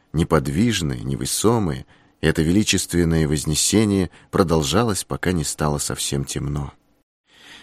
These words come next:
Все это поражающее своим спокойным размахом зрелище потрясло Хари,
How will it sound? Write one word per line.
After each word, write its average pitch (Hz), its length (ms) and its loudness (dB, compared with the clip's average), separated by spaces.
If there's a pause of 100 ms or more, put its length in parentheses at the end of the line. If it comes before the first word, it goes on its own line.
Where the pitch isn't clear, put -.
(100)
Все - 200 4
это 123 180 2
поражающее 101 720 2
своим 85 320 2
спокойным 90 600 2
размахом 73 520 0
зрелище 90 720 -2 (100)
потрясло 98 580 0
Хари, 67 440 -2